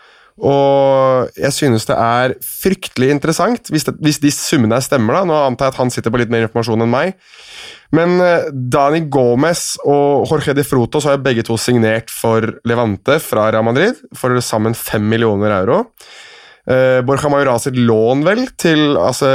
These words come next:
eller til A S Roma, eller bare Roma, er også to komma fem millioner, så det er sju komma fem millioner. Og Alba-, Alberto Soro, som er klar for Granada, har også gått for to komma fem millioner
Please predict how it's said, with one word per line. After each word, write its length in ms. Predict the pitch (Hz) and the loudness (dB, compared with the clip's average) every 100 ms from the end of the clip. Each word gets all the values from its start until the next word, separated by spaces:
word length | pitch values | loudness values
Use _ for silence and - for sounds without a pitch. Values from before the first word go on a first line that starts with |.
| 131 131 127 117 | 2 2 0 0
eller 160 | 131 127 | -2 -2
til 100 | 143 | 0
A 120 | 123 127 | 0 -2
S 360 | - - - | -6 -8 -2
Roma, 380 | 127 117 139 151 - | 0 2 0 -2 -4
eller 100 | 110 | -2
bare 200 | 107 107 | 0 2
Roma, 240 | 113 147 208 - - - | 2 0 -2 -8 -12 -2
er 60 | 131 | 0
også 180 | 123 123 | 0 -2
to 160 | 139 | -2
komma 140 | 123 127 | -2 -2
fem 140 | 131 | 0
millioner, 240 | 127 123 135 | 0 0 0
så 120 | 131 | -2
det 20 | |
er 60 | - | -4
sju 260 | - 113 | -2 -2
komma 220 | 107 120 123 | 0 -2 0
fem 140 | 131 | 0
millioner. 360 | 127 131 165 262 | 0 2 2 0
Og 220 | 190 156 - - | 0 -2 -4 -4
Alba-, 320 | 123 120 131 120 | -2 0 -2 0
Alberto 380 | 135 127 127 | 0 0 -2
Soro, 400 | 143 - 110 107 | -4 -2 0 0
som 100 | 120 | 0
er 60 | 127 | -2
klar 100 | 117 | -2
for 100 | 117 | -2
Granada, 380 | 120 117 104 117 | 0 0 0 0
har 120 | 127 | 0
også 120 | 101 113 | -2 -6
gått 80 | 104 | -6
for 80 | |
to 200 | 104 - 95 | -6 -6 -4
komma 140 | 110 | -2
fem 300 | 98 95 98 - _ - - _ | -2 -4 -4 -10 _ -20 -20 _
millioner 340 | 110 110 101 | 0 2 2